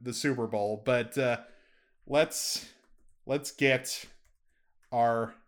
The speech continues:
championship predictions. And, well, since we, uh,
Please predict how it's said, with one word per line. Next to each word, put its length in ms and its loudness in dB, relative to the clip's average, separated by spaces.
championship 840 0
predictions. 460 -4
And, 440 4
well, 400 8
since 340 2
we, 260 6
uh, 240 6